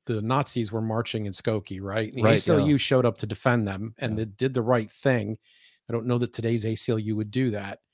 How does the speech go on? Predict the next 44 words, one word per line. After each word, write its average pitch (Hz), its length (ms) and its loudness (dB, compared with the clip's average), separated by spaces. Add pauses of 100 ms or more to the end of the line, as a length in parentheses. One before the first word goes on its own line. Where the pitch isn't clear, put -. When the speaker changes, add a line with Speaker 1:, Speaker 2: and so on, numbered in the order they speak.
(500)
Speaker 1:
but 117 100 -4
we 127 120 2
said, 139 300 2
you 147 80 0
know, 160 160 4
let's 143 200 0
just - 200 -8
take 156 200 -4
that 135 160 0
example 120 580 -2
and 110 100 -4
let's 107 180 -4
look 139 140 -4
at 135 120 -2
that. 107 320 0 (480)
And, 113 420 -2 (100)
you 120 80 -2
know, 117 60 0
what, 123 200 0
what 147 280 -2
should 185 220 2
we 127 120 2
do 101 180 -6
in 95 60 -10
that 101 140 -10
situation? 113 560 -8
And 110 80 -6
we 123 120 -2
said 135 240 -2
we 131 160 -2
should 143 420 0 (540)
Speaker 2:
<laughs> - 380 -4
Invite 120 300 4
'em 131 80 4
up 127 120 2
to 135 60 0
the 117 80 0
porch 143 280 4
for 135 120 -2
some 90 200 -4
lemonade. 101 300 0
Speaker 1:
And 76 60 -8
a - 20 -16
Speaker 2:
Right, - 260 -20